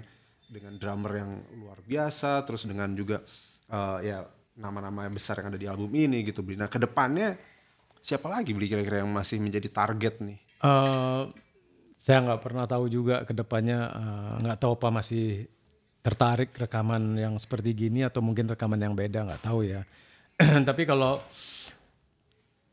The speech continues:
Speaker 2: kepengennya sih tetap bikin pasti.
Speaker 1: Hmm.
Speaker 2: Bikin tapi nggak tahu kapan dan nggak tahu siapa gitu. Mungkin sesuatu yang beda ya, mudah-mudahan saya diberi, bisa diberi energi dan apa, kesempatan juga yang bagus.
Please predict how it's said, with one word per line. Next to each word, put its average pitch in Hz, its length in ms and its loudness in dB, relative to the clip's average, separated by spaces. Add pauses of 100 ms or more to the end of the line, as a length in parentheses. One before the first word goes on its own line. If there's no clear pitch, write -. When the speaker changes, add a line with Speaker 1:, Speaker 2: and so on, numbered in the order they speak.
(160)
Speaker 2:
kepengennya 147 480 6
sih 180 140 4
tetap 139 260 0
bikin 131 320 2
pasti. 110 380 -4 (260)
Speaker 1:
Hmm. 110 180 -18
Speaker 2:
Bikin 117 320 0
tapi 120 220 -4
nggak 107 160 -4
tahu 113 140 -8
kapan 143 480 0
dan 127 160 0
nggak 107 200 -2
tahu 110 120 -2
siapa 107 560 0
gitu. 92 240 -4 (140)
Mungkin 120 420 6
sesuatu 113 340 -8
yang 117 160 -4
beda 110 400 -6
ya, 120 200 -4
mudah-mudahan 123 520 4
saya 135 140 4
diberi, 120 400 2
bisa 127 260 4
diberi 120 460 6 (360)
energi 131 480 8
dan 120 440 6
apa, 147 220 -4
kesempatan 117 580 0
juga 117 300 -2
yang 110 320 -4
bagus. 110 420 -2